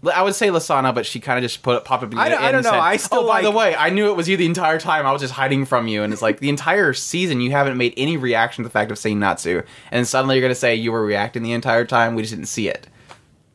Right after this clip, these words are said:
Speaker 1: It's like that.
Speaker 2: I, I was
Speaker 1: I
Speaker 2: fine
Speaker 1: rewatched
Speaker 2: with
Speaker 1: that
Speaker 2: it.
Speaker 1: first scene when he was freaking out. And by the way,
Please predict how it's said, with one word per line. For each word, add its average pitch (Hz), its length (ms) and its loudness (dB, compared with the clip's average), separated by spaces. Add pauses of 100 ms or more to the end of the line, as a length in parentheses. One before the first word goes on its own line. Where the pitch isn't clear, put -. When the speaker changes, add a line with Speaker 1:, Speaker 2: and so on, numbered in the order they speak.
(760)
Speaker 1:
It's - 80 -20
like 247 120 0
that. 214 100 2
Speaker 2:
I, 185 160 2 (160)
I 214 40 0
was 262 200 2
Speaker 1:
I 220 40 2
Speaker 2:
fine 208 220 0
Speaker 1:
rewatched 233 140 2
Speaker 2:
with 151 100 0
Speaker 1:
that 185 220 0
Speaker 2:
it. - 20 -16
Speaker 1:
first 202 280 -2
scene 175 200 2
when 131 100 2
he 160 120 0
was 147 120 0
freaking 180 560 -2
out. 110 300 2
And 127 100 -4
by 165 140 2
the 180 80 2
way, 117 380 2